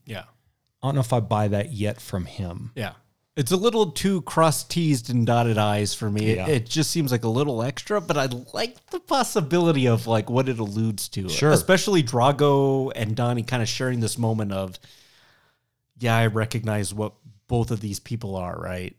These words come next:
Speaker 1: In this post-defeat moment, defeated men in, in that regard. I kinda like the little Rocky bit of just, like, slight head nod of, like,
Speaker 2: Mm-hmm.
Speaker 1: "This is as much of a relationship as we're gonna have,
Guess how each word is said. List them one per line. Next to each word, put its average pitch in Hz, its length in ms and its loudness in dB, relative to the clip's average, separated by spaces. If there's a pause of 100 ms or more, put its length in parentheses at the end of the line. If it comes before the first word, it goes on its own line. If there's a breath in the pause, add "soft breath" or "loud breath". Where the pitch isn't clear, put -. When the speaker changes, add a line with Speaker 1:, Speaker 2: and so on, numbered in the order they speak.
(120)
Speaker 1:
In 107 180 -2
this 95 260 -4
post-defeat 120 1000 -2
moment, 101 680 -4 (1000)
defeated 113 440 0
men 101 440 -4 (120)
in, 113 260 0
in 107 160 -2
that 101 160 -6
regard. 95 480 -6 (540 soft breath)
I 415 40 -10 (100)
kinda 339 260 -2
like 262 260 -2
the 254 80 0
little 226 320 4
Rocky 196 380 2
bit 160 240 2
of 131 80 2
just, 131 240 -2
like, 117 340 0 (640)
slight 180 480 -2
head 196 240 -4
nod 185 300 -2
of, 135 180 -2
like, 117 320 0 (180)
Speaker 2:
Mm-hmm. 92 200 -12 (100)
Speaker 1:
"This 170 200 -4
is 175 240 -2
as 123 220 2
much 139 260 2
of 135 80 2
a 127 40 -2
relationship 117 500 -2
as 110 100 -2
we're 117 140 -2
gonna 117 180 -2
have, 120 360 0